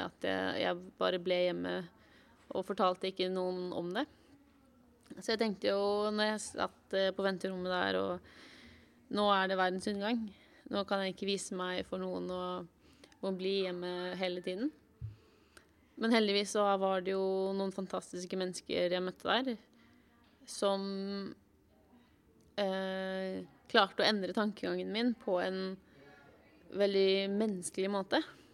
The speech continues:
For jeg hadde en veldig, veldig negativ tankegang, selvfølgelig, etter mange år med depresjon og angst og selvmordstanker og slik. Eh, og hadde fått beskjed om at, ja, men bare tenk positivt,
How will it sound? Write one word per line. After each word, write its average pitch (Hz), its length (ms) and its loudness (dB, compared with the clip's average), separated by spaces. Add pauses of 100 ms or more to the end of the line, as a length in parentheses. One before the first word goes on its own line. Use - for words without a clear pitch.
(420)
For - 140 0
jeg 214 80 6
hadde 208 160 4
en 208 80 0
veldig, 190 340 2
veldig 185 320 2
negativ 180 400 -2
tankegang, 175 800 0
selvfølgelig, 175 600 0
etter 175 300 -4
mange 180 260 0
år 175 180 4
med 175 160 0
depresjon 175 520 -2
og 151 100 -2
angst 175 420 -6
og 175 240 0 (680)
selvmordstanker 180 840 0 (120)
og 190 100 0
slik. 277 240 2 (960)
Eh, 190 280 -2
og 185 140 0
hadde 190 140 2
fått 196 180 -4
beskjed 190 240 4
om 185 80 0
at, 185 100 0
ja, 190 80 2
men 196 140 -2
bare 190 180 2
tenk 190 320 -4
positivt, 185 800 -2